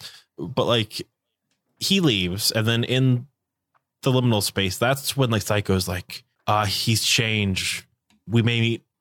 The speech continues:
need to clash with him." Then they're like, "Ooh, would Kitsaki be on his side or ours?" Um, and then also the president's, like, with Smart Lady, and she has a new car now. That's not a sports car. I guess eventually, like, they told him, "Hey, you can't just have a, like, sports car for the side character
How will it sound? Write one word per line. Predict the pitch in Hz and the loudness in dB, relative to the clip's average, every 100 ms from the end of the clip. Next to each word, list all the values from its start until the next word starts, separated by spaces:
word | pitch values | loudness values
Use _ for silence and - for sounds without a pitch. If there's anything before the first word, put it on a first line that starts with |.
| - | -2
need | 131 160 151 147 | -2 -2 -4 -2
to | 101 | -2
clash | - 104 101 - | -2 0 0 -2
with | 90 - | -6 -4
him." | 87 | -4
Then | 90 92 | -2 0
they're | 95 | 2
like, | 87 85 | 0 2
"Ooh, | 117 | 2
would | 101 95 | 2 0
Kitsaki | - - 104 104 110 | -4 -4 -4 -2 -2
be | 101 104 | 0 0
on | 92 | 0
his | 92 110 | -2 -4
side | - 127 98 | 0 0 0
or | 92 | 0
ours?" | 90 82 - - - - _ _ _ _ _ _ - | 0 -2 -6 -12 -18 -20 _ _ _ _ _ _ -6
Um, | 98 90 90 92 95 | -2 0 0 0 -2
and | 98 104 101 - _ | -2 0 0 -4 _
then | 110 113 | -4 0
also | 107 107 113 | 0 0 -2
the | |
president's, | 98 101 98 92 | -2 -2 -2 -2
like, | 98 92 - | -2 -2 -6
with | 95 | -6
Smart | - 101 98 | -2 0 0
Lady, | 90 92 95 | 0 0 0
and | 98 | -2
she | - 165 | 2 2
has | 147 | 4
a | |
new | 139 135 | 4 2
car | - 95 92 | 0 0 2
now. | 92 87 90 | 0 0 0
That's | 90 - | -4 -2
not | 101 | -2
a | |
sports | 101 101 85 - | -2 -4 -4 -4
car. | 98 90 90 - _ _ _ _ _ _ - | -2 0 -2 -6 _ _ _ _ _ _ -2
I | |
guess | 117 117 | -2 0
eventually, | 110 107 - 107 101 | 0 0 0 2 4
like, | 101 95 | 2 0
they | 98 | 0
told | 104 104 | 0 0
him, | 104 101 | 0 -2
"Hey, | 107 | 0
you | 117 107 | 0 0
can't | 165 175 | 0 -2
just | - | 0
have | 175 | 2
a, | 123 | 2
like, | 104 92 - - - - _ | 2 0 -2 -18 -20 -20 _
sports | - - 107 110 | -10 0 0 0
car | - 123 123 | -2 0 0
for | - | -2
the | 98 | -2
side | 98 - 95 101 | 0 0 0 -2
character | - 120 120 127 123 | 0 -2 0 0 0